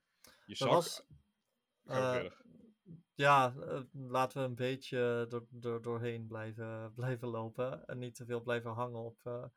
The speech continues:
Speaker 2: bepaalde zaken. Want er was ook nog iets anders in deze wedstrijd waar ik nog wel even, ehm, wat aandacht aan wil schenken. België had namelijk niet alleen via Lukaku, maar ook via een eventuele penalty in de eerste helft kunnen scoren. Maar die werd dan niet gegeven, omdat,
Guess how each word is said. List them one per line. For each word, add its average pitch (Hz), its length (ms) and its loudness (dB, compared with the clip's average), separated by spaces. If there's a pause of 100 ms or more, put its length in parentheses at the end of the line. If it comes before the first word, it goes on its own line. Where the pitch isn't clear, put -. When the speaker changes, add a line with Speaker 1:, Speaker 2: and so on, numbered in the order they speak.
(380)
Speaker 2:
bepaalde 120 400 0
zaken. 113 260 -2
Want 127 140 -4
er 131 60 -4
was 127 120 -4
ook 135 120 -2
nog 131 100 -8
iets 131 160 -8
anders 143 340 0
in 131 80 -6
deze 120 260 0
wedstrijd 120 560 -2
waar 123 340 2
ik 120 100 -4 (100)
nog 123 180 -4
wel 120 180 -2
even, 117 600 -2
ehm, 113 320 -4 (540)
wat - 180 -6
aandacht 127 420 0
aan 120 140 0
wil 117 120 -2
schenken. 120 560 -6
België 131 380 0
had 123 220 0
namelijk 123 340 -2
niet 127 200 -8
alleen 123 240 -2
via 120 180 -4
Lukaku, 123 520 -2
maar 120 160 -2
ook 127 200 -2
via 123 300 0
een 127 100 -2
eventuele 123 540 -4
penalty 131 500 -4
in 123 260 -4
de 123 80 -4
eerste 123 360 -4
helft 135 320 -2
kunnen 120 200 -10
scoren. 120 420 -4
Maar 120 140 -4
die 123 140 -10
werd 127 260 2
dan 120 300 2
niet 147 240 -6
gegeven, 185 720 0 (500)
omdat, 147 640 4